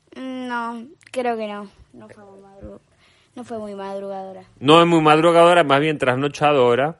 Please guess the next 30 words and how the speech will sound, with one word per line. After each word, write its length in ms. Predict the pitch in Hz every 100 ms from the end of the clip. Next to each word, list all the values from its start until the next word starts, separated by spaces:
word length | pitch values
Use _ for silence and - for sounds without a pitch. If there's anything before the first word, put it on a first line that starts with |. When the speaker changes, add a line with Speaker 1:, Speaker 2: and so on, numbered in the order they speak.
| _
Speaker 2:
Y, 300 | 208 247 262 -
eh, 520 | 156 147 139 127 120
le 140 | 117
preguntamos 560 | 107 135 147 196 190 156
al 120 | 147
hombre 200 | 156 160
de 60 | 147
la 80 | 175
farmacia, 600 | 143 127 107 104 - 175 _ - - _ _ _
¿a 160 | - 165
dónde 600 | 185 254 233 220 226 277 _ _ _ _ _ _
podía 320 | 147 156 180
ser 160 | 165 156
que 80 | 156
viviera 280 | 127 131
esta 140 | 120 107
mujer? 400 | 98 - 85 87
Él 80 | 113
dice 280 | 127 143 139
que 260 | 147 160 170 _ _ _
seguramente 560 | 120 143 147 156 135
vivía 440 | 113 113 120 127 123
en 80 | 127
una 140 | 131
casa 240 | 135 120
que 80 | 104
está 180 | 98 123
a 40 |
la 60 | 127
vuelta 600 | 139 147 143 131 147 185